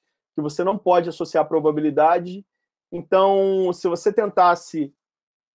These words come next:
definir uma probabilidade diretamente no espaço amostral, você ia ter problemas teóricos.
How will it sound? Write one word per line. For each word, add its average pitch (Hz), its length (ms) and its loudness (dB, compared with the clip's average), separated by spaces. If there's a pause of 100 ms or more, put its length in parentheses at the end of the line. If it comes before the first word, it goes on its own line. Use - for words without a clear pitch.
(260)
definir 180 440 -2
uma 202 180 0
probabilidade 170 800 2
diretamente 180 640 -2
no 170 60 -6
espaço 160 360 0
amostral, 151 720 2
você 143 280 -4
ia 170 60 0
ter 175 140 -2
problemas 170 440 -2
teóricos. 147 640 -2